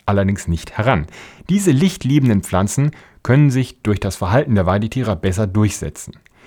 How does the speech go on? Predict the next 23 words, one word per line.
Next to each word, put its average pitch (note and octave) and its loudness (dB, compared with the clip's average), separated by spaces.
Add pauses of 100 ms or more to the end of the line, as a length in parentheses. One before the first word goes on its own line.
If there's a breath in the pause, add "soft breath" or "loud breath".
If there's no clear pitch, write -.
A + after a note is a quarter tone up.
(340 soft breath)
Im G#2+ 4
Schutz F3+ 0
der F2+ 2
Dornen A#2 2
können D#3 2
wiederum C#3+ 2
junge C#3 2
Eichen C3 2
heranwachsen, E2 0
welche G2 -4
ohne D3+ 4
die E2 -4
bewehrten F2 -4
Büsche G2+ -4
keine G#2+ 0
Chance G#2 -2
gegen F2 -4
Hufe A2+ -2
und F2+ -4
Verbiss E2+ -6
der G2+ -4
Weidetiere F#2+ 0
hätten. D2+ -8